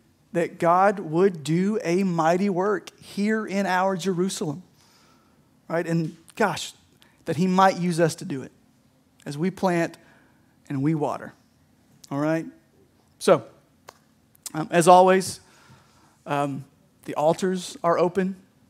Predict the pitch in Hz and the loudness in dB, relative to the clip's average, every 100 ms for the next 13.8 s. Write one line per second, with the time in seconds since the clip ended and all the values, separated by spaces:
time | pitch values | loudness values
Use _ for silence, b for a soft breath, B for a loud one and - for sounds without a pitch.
0 | _ - 139 165 170 165 160 165 160 160 | _ -8 -2 -2 -2 -4 0 -2 -2 -18
1 | - 160 165 175 165 147 156 170 165 - | -8 -2 0 -2 -4 -4 2 2 2 -4
2 | B B B 208 - 403 370 202 143 - | B B B -6 -4 -2 2 2 2 -4
3 | 165 156 147 147 202 - - _ _ _ | -4 -4 -2 -6 -6 -10 -10 _ _ _
4 | _ - 269 247 190 190 196 202 185 185 | _ -4 0 0 4 2 4 4 6 6
5 | 190 160 175 180 - B B B _ _ | 4 4 4 4 0 B B B _ _
6 | _ - - 196 196 - 165 - 175 180 | _ -18 0 2 2 -2 -4 6 8 8
7 | 165 147 160 185 180 196 196 175 156 - | 4 0 0 0 0 0 0 0 -2 -2
8 | 190 185 180 165 - 175 160 170 175 180 | 0 2 2 -2 -4 -2 4 4 4 0
9 | 170 160 151 - B B B 175 196 196 | 4 6 4 -4 B B B -4 -4 -2
10 | 196 190 180 170 165 139 165 160 151 143 | 6 8 8 6 2 -4 -2 -2 -6 -4
11 | 147 151 147 147 170 180 180 170 165 160 | -2 -2 -2 2 2 2 -4 0 0 0
12 | 151 156 156 151 - 160 156 - 165 165 | 0 -2 0 -2 -2 0 -2 -2 0 0
13 | - - 151 180 175 175 196 - | 0 -6 -4 -2 0 -2 -4 -14